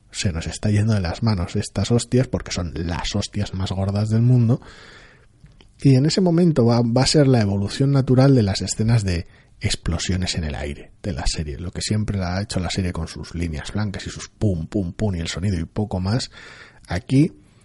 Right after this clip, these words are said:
lo lleva a cabo hasta la última consecuencia y con dinero para un, de un, propio de una película para cines. Con lo cual decide, sí, pues todo esto de super velocidad, super poder, super hostias que apenas pueden verse, las vas a ver, pero las vas a ver de la manera apropiada,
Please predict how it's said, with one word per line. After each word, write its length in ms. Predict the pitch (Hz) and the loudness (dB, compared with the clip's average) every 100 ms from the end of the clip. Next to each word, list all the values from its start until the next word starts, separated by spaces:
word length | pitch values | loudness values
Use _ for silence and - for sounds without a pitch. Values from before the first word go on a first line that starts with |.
| - | -12
lo 180 | - 101 | -2 0
lleva 260 | 98 110 107 | 2 4 2
a 60 | |
cabo 240 | 104 78 78 | 0 -2 -4
hasta 240 | - 78 | -6 -4
la 80 | 76 | 2
última 360 | 131 139 135 120 | 2 4 2 2
consecuencia 840 | 120 - 107 143 156 - 170 240 - _ _ | 2 2 2 4 2 2 -2 -2 -14 _ _
y 100 | 113 | -8
con 200 | 104 87 | -6 -6
dinero 500 | 82 82 90 90 90 | -6 -4 -2 -2 -2
para 260 | 87 80 73 | -4 -4 -6
un, 260 | 76 73 | -8 -10
de 140 | 80 76 | -8 -8
un, 140 | 73 | -10
propio 440 | - - 90 95 | -4 -4 -2 -4
de 80 | 82 | -4
una 220 | 82 76 | -6 -8
película 480 | 80 85 85 87 85 | -8 -6 -6 -6 -6
para 200 | - 80 | -6 -8
cines. 540 | - 85 67 - - - _ - - - | -8 -8 -8 -10 -14 -16 _ -20 -20 -4
Con 140 | 120 | 0
lo 100 | 104 | 0
cual 180 | 98 131 | 2 2
decide, 440 | 101 - 90 82 - | 0 -2 -4 -4 -6
sí, 300 | - - 156 | -2 4 2
pues 320 | - 82 - | 2 -6 -6
todo 180 | - 110 | -4 -4
esto 220 | - 165 | 2 4
de 120 | 156 | 4
super 420 | 131 - 135 123 107 | 0 -2 0 0 -2
velocidad, 580 | 101 101 - 95 117 | -2 -4 -6 -2 -2
super 380 | - 120 98 98 | 0 0 0 -4
poder, 260 | - 104 117 | -2 0 0
super 340 | - 117 92 | 2 0 0
hostias 360 | 101 - 120 110 | -2 -2 -2 -2
que 120 | - | -4
apenas 340 | 92 113 110 - | -2 -2 -2 0
pueden 320 | 123 113 110 | 0 2 4
verse, 400 | 139 - 123 - - - - _ | 2 2 -4 -8 -18 -20 -20 _
las 180 | 82 80 | -6 -4
vas 180 | 87 101 | -2 -2
a 60 | |
ver, 260 | 87 80 - | -2 -4 -8
pero 180 | - - | -12 -12
las 120 | - | -12
vas 160 | 85 - | -10 -8
a 60 | |
ver 160 | 76 85 | -6 -4
de 80 | 92 | -4
la 100 | 90 | -6
manera 340 | 85 80 80 | -6 -6 -6
apropiada, 560 | - 82 - 87 78 | -6 -8 -6 -6 -6